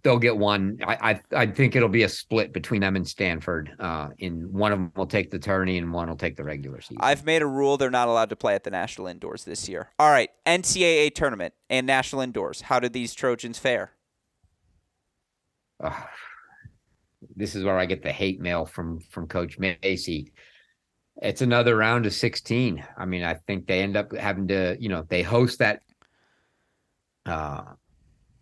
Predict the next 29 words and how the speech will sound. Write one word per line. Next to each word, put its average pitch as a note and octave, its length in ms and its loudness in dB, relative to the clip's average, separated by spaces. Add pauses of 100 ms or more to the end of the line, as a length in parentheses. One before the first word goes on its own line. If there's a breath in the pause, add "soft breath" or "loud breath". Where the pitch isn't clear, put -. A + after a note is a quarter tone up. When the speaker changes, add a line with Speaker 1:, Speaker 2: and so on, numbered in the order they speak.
Speaker 1:
they F#2 140 0
host G2+ 400 0
and, G#2 220 0
and, G2+ 320 0 (340)
and, F2+ 280 -6 (960)
uh, F2 400 -8 (1300)
gosh, - 320 -10
I F#2+ 100 -8
just F#2+ 160 -8
don't G#2 220 -6
see G2+ 180 -6
how F#2+ 140 -2
they F#2 100 0
make F#2 300 -2
it. G2 140 -6 (140)
You G2+ 140 -4
know, F2+ 80 -2
they, D#2+ 220 -4 (1000 soft breath)
they G2+ 180 2
host B2 260 4
the A2 60 -2
first C3+ 280 4
two C#3 140 4
rounds. A#2 440 4
They A2 140 4
go G2+ 320 2
on A#2 340 4
the A2 120 2
road, G#2 600 4